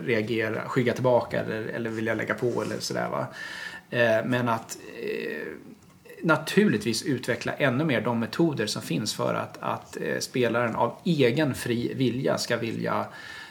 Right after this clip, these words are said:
eh, ta emot det stöd som, som finns för ett, ett mer ansvarsfullt spelande, alternativt lägga ner spelandet helt.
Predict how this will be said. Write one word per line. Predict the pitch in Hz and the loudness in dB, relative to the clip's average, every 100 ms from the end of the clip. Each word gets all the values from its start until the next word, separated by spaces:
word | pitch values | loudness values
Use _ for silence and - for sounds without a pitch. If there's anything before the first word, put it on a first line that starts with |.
| - | -10
eh, | - 110 107 104 104 - - | -2 2 2 2 -2 -6 0
ta | 135 | 4
emot | 127 156 196 - - 131 | 6 6 6 0 -8 -2
det | 113 | 0
stöd | - 120 113 | 0 0 0
som, | - 120 110 131 | -2 -2 -4 -4
som | - 120 | -4 -2
finns | - 110 | -2 -2
för | - 127 | -2 0
ett, | 123 117 - | 0 -4 -6
ett | 113 | -4
mer | 120 117 113 - - | -2 0 0 0 -4
ansvarsfullt | - 123 113 113 117 104 | -2 -2 -2 -2 -4 -2
spelande, | - 120 127 139 | 2 4 4 2
alternativt | 117 117 110 117 107 - - | 0 -2 -4 -4 -4 -6 -10
lägga | - 113 113 107 | -2 0 2 2
ner | 131 107 117 - | 2 0 -2 -6
spelandet | - - 58 57 - | -8 -4 -4 -4 -8
helt. | - - - - - | -4 -4 -2 -6 -14